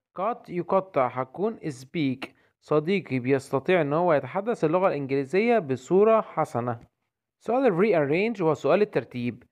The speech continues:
Have, copilot, I, always, no, a.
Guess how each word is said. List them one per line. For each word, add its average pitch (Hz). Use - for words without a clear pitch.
Have, 196
copilot, 196
I, 196
always, 170
no, 170
a. 123